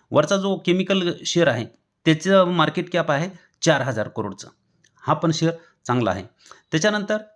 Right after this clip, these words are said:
जी वे, जी ए, जी अँड वेल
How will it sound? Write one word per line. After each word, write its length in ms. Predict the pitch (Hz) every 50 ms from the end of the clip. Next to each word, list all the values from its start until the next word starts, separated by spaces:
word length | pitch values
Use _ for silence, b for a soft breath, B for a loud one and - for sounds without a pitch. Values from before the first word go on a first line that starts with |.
| _ - 104
जी 160 | 107 139 196 208
वे, 240 | 190 208 202 185 - - 131
जी 160 | 123 160 196
ए, 180 | 202 208 208 180 - - _ _ _ - 131 104
जी 460 | 113 143 180 208 247 262 262 - _ _ _ _ -
अँड 260 | 143 147 156 160 151
वेल 240 | 135 147 123 101